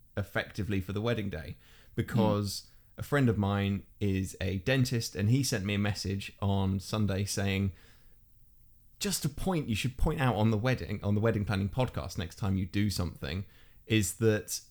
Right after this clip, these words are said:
Speaker 1: uh, you shouldn't try and get your teeth whitened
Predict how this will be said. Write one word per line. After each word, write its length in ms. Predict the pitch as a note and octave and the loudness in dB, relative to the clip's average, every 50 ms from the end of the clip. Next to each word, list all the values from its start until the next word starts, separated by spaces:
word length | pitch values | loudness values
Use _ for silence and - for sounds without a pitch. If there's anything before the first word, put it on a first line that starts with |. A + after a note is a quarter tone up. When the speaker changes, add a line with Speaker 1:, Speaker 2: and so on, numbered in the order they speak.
| - - - _ - - - - - - - - - - - - | -20 -20 -20 _ -20 -20 -20 -20 -20 -20 -20 -20 -20 -20 -6 -2
Speaker 1:
uh, 260 | A2+ G#2+ G#2+ G#2+ G#2 G#2 | 2 4 4 4 4 2
you 180 | G#2+ A2 A#2 | 2 2 0
shouldn't 600 | A2+ - - - - D#3+ D3 C#3+ D#3 D#3 C#3+ - - - - | 0 -2 -4 0 2 2 4 4 2 0 0 -4 -12 -18 -16
try 580 | - - - B2 A#2+ A#2+ A#2 A#2+ A#2 A#2 A2 - - | -12 -4 0 0 2 2 2 2 2 0 0 -2 0
and 340 | G#2+ G#2+ G#2+ G#2 - - - - | 0 0 0 0 -2 -6 -12 -6
get 220 | - B2+ A2 - G#2+ | -4 -4 -2 0 0
your 160 | G#2+ G2+ G2+ | 0 0 -2
teeth 300 | - - E3+ E3 - - | 0 0 0 2 0 0
whitened 600 | - G2+ F#2 F#2+ G2 F#2+ - G2 G2+ G2+ G2+ | -2 -2 -2 -2 -2 -4 -4 -2 -2 -2 -2